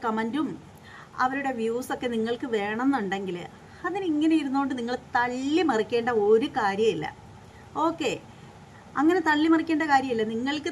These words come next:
തന്നെ അറിയാം, രേണു സുധിയെ വിമർശിച്ച് നിങ്ങൾ വീഡിയോ ചെയ്ത് കഴിഞ്ഞാൽ നിങ്ങൾക്ക് കമന്റ് ബോക്സിൽ കൂരത്തെറിയായിരിക്കും കേൾക്കുന്നതെന്ന്. അപ്പോൾ ആ തെറിയൊക്കെ ഒഴിവാക്കാൻ വേണ്ടിയിട്ട് ഇത്രയധികം നന്മമരം കളിക്കേണ്ട കാര്യമൊന്നുമില്ല കേട്ടോ. സ്വന്തം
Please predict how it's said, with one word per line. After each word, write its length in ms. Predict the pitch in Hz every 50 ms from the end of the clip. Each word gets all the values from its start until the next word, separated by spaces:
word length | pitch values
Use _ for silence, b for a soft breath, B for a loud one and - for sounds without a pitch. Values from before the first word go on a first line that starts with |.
| 294
തന്നെ 220 | 330 311 320 330 302
അറിയാം, 300 | 285 277 262 247 233 220
രേണു 340 | 208 202 214 220 233 254 269
സുധിയെ 280 | - 285 240 294 311
വിമർശിച്ച് 580 | 277 262 233 233 240 247 240 - 294 - - 320 294 226 - -
നിങ്ങൾ 240 | 214 233 247 254 262 277
വീഡിയോ 400 | 269 240 233 247 240 262 285 294
ചെയ്ത് 280 | 285 269 240 233 220 285
കഴിഞ്ഞാൽ 540 | 294 254 233 220 220 208 196 196 226 311 320 B B B B B B
നിങ്ങൾക്ക് 340 | 294 320 320 339 320 311 330 320 320
കമന്റ് 320 | 277 262 262 277 285 262
ബോക്സിൽ 360 | 311 311 294 - - 294 262 277 285 - -
കൂരത്തെറിയായിരിക്കും 1120 | 277 285 294 302 311 330 359 370 370 370 - 285 254 269 285 269 240 226 226 226 269 262 262
കേൾക്കുന്നതെന്ന്. 640 | 214 208 220 214 - 247 226 220 196 185 180 175 175 - -
അപ്പോൾ 180 | 196 - 247 247 247
ആ 40 | 254 254 - -
തെറിയൊക്കെ 580 | 277 262 254 254 277 302 339 359 330 330 311
ഒഴിവാക്കാൻ 680 | 311 311 277 254 247 254 254 269 277 277 277 294 294 285
വേണ്ടിയിട്ട് 360 | 294 262 233 220 240 226 262
ഇത്രയധികം 640 | 247 - - - 285 294 294 277 320 320 330 311 285
നന്മമരം 580 | 240 220 220 226 247 247 262 269 277 277 269
കളിക്കേണ്ട 340 | 262 - - 269 254 262 277
കാര്യമൊന്നുമില്ല 880 | 269 269 247 214 196 196 196 202 220 240 240 233 240 233 190 160 156 185 190
കേട്ടോ. 320 | 185 185 185 165 151 - - - - B B B B B B B B B - -
സ്വന്തം 440 | 269 269 277 285 285 330 349 320